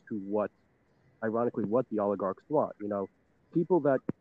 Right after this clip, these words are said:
claim to want open borders are either very naive or very cunning,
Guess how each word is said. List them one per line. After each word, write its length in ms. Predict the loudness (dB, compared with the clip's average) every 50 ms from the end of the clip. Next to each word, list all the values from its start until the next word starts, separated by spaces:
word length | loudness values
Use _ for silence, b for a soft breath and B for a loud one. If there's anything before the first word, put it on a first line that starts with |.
| _ _ _ _ _ _ _ _ -14 -14 -14 -14 _
claim 480 | -16 -6 0 2 4 4 4 4 2 0 -2
to 40 | 0
want 260 | 0 2 2 2 0 2
open 320 | 2 2 2 2 -2 -2
borders 400 | 0 4 4 4 6 4 2 0 0 -2
are 120 | -2 0 0
either 180 | 0 0 -2
very 280 | 0 0 2 2 4 4
naive 440 | 4 4 4 4 4 4 4 2 0 0 2
or 120 | 4 4 4
very 320 | 4 4 4 4 4 0
cunning, 400 | -2 -2 0 0 0 0 -2